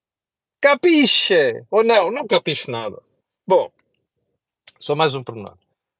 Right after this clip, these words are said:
Revanchismo em política é muito má conselheira. Lula da Silva devia olhar para os Estados Unidos e para a forma como Joe Biden tentou unir uma nação que estava partida ao meio.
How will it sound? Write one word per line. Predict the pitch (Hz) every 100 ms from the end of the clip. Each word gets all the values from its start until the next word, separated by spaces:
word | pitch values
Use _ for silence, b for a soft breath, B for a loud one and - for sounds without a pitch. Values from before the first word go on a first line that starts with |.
| _
Revanchismo | 123 151 139 139 123 151 147 135
em | 120
política | 113 123 120 123 117 117 _ _ _
é | 117
muito | 120 127 127 104
má | 98 95
conselheira. | - - _ 98 _ _ _ _ _ _ _ _ _ _ _ _ _ _ _ _ _ _
Lula | 147 208 220
da | 185
Silva | 208 175 160
devia | 139 151 135 139 147
olhar | 135 131
para | 131
os | 120
Estados | - 123 110
Unidos | 107 95 90 87 _ _ _ _ _ -
e | 120
para | 147
a |
forma | 139 175 160
como | 143 143 127
Joe | 143
Biden | 123 127 127 123 123
tentou | 127 120 127 113 -
unir | 117 127 143
uma | 139
nação | 131 - 104 117
que | 120
estava | - 120 120
partida | 123 113 135
ao | 120
meio. | 101 90